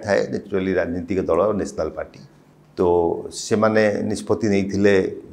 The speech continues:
ଉଁ, ତୃଣମୂଳ କଂଗ୍ରେସର ୟଶବନ୍ତ ସିହ୍ନାକୁ ପ୍ରାର୍ଥୀ କରିବା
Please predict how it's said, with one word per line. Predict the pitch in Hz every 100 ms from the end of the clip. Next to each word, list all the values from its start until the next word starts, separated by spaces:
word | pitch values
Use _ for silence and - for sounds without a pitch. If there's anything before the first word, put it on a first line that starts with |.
| - - _ -
ଉଁ, | 90 82 - - - 87 82
ତୃଣମୂଳ | 104 107 101 98
କଂଗ୍ରେସର | 95 92 90 90 92 85 - - - - -
ୟଶବନ୍ତ | 85 - 95
ସିହ୍ନାକୁ | 87 90 82 78
ପ୍ରାର୍ଥୀ | 78 - -
କରିବା | - 76